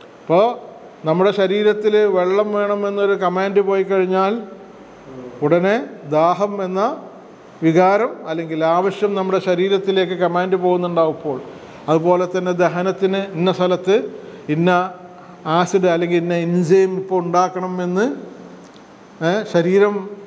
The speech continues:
ആവശ്യപ്പെടുമ്പോൾ ഇതൊക്കെ command ചെയ്യുന്നത് എവിടുന്നാ? തലച്ചോറിനാണ്,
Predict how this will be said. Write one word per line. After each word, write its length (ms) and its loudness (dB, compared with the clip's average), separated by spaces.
ആവശ്യപ്പെടുമ്പോൾ 760 2
ഇതൊക്കെ 340 -2
command 300 0
ചെയ്യുന്നത് 260 2
എവിടുന്നാ? 280 0
തലച്ചോറിനാണ്, 640 2